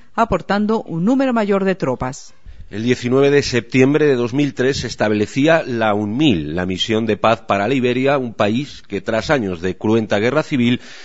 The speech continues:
Speaker 2: empieza una más que frágil paz caracterizada por una demanda constante por parte de Naciones Unidas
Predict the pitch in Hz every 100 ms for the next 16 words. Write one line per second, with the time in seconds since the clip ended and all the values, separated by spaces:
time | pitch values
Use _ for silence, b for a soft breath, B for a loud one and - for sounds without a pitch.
0 | B 104 101 156 165 151 143 120 147 170
1 | - - 98 120 123 123 101 - 151 151
2 | - 101 95 - 185 151 - 101 101 -
3 | 95 131 156 143 113 110 104 101 98 -
4 | 139 131 143 - 107 - 139 - 98 92
5 | - 180 131 107 104 104